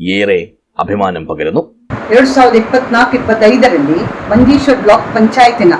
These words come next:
Speaker 2: ಅಭಿವೃದ್ಧಿಯಲ್ಲಿ ನಮ್ಮ ಆಡಳಿತ ಸಮಿತಿಯ ಅಧ್ಯಕ್ಷೆ ಆದ ನಾನು ಹಾಗೂ ಉಪಾಧ್ಯಕ್ಷರಾದ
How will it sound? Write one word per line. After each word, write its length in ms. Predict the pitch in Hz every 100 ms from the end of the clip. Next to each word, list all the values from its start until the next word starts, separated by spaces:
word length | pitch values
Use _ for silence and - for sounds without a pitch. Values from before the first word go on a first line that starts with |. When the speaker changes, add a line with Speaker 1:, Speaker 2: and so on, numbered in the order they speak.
| -
Speaker 2:
ಅಭಿವೃದ್ಧಿಯಲ್ಲಿ 840 | - 269 240 220 190 170 139 160 214 - 185
ನಮ್ಮ 200 | 208 202 - -
ಆಡಳಿತ 460 | - 247 285 254 202
ಸಮಿತಿಯ 420 | 196 202 226 214 175
ಅಧ್ಯಕ್ಷೆ 460 | 170 185 233 -
ಆದ 200 | 185 156 156
ನಾನು 360 | 151 185 220 - - - - - - - -
ಹಾಗೂ 320 | 226 240 269 247 -
ಉಪಾಧ್ಯಕ್ಷರಾದ 840 | - 214 254 262 - 175 - 156